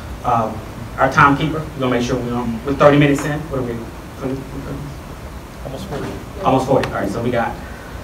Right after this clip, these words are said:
Speaker 1: let's go, let's go through a quick terminology. I don't wanna assume. And I'm gonna kinda ask questions as if I were a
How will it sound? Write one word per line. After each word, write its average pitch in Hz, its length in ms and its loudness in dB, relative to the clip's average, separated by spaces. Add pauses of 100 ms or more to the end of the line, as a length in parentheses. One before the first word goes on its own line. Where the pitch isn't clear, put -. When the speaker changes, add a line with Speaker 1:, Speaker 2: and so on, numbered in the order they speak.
(280)
Speaker 1:
let's 160 160 8
go, 175 160 10 (180)
let's 180 140 4
go - 140 4
through 151 160 2
a - 40 -4
quick 151 180 0
terminology. 117 560 0
I 139 120 6
don't 156 120 6
wanna 131 220 4 (360)
assume. 120 640 0 (680)
And 123 460 4 (1040)
I'm 143 100 6
gonna 147 220 4 (340)
kinda - 160 2 (120)
ask 131 240 2
questions 127 520 0 (280)
as 123 200 0
if 123 120 4
I 120 240 2
were 117 500 4
a 117 260 2